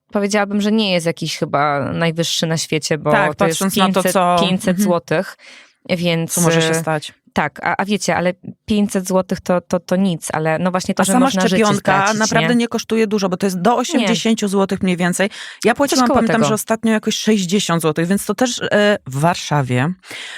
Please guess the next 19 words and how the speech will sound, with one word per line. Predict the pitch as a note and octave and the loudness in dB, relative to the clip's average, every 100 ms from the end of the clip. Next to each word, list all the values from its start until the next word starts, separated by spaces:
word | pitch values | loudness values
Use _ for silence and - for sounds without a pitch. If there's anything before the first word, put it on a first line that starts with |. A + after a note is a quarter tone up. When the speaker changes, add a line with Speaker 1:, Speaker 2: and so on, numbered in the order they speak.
| - | -4
Speaker 2:
E, | E3+ F3 F3+ F3+ | 0 2 4 2
więc | F3+ F#3 | 2 2
to | |
Speaker 1:
Mhm. | E3 G#3+ | 4 2
Speaker 2:
naprawdę | G#3 A3 G#3+ | 2 0 0
zależy | G#3 G3 G3 G3 G3 G3+ | 2 2 2 2 0 -2
od | F#3+ | -2
tego, | - G3 G3+ | -2 0 0
gdzie | F#3+ F3 G3+ | 0 0 -2
traficie, | - F#3 D#3 - F3 F3 F3+ - | -2 -4 -6 -4 0 2 0 0
e, | F3+ - | -2 0
ale | G#3+ A3 | 0 2
to | B3 | 2
nie | B3 | 4
jest | A#3 A3 | 2 0
jakiś | G#3+ G3+ - | -4 -6 -6
gigantyczny | F3+ G#3+ G#3 A3+ - A#3 | -2 0 0 0 0 0
koszt, | A#3+ B3+ - - - - - | 0 -2 -4 -16 -20 -14 0
e, | F#3+ | 2